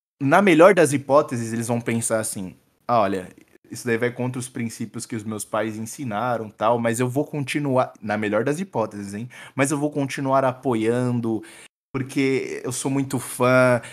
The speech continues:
e se isso faz ele feliz, e se isso a faz feliz, eu quero que ela seja feliz, mas eu não quero fazer isso com o meu cabelo, eu não quero usar drogas." Isso na melhor das hipóteses. Isso na melhor, que é a minoria.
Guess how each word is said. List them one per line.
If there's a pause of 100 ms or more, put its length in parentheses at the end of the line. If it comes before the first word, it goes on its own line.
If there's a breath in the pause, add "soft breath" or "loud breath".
(180 loud breath)
e
se
isso
faz
ele
feliz,
e
se
isso
a
faz
feliz, (400 loud breath)
eu
quero
que
ela
seja
feliz, (640)
mas
eu
não
quero
fazer
isso
com
o
meu
cabelo,
eu
não
quero
usar
drogas."
Isso
na
melhor
das
hipóteses. (100)
Isso
na
melhor, (260)
que
é
a
minoria.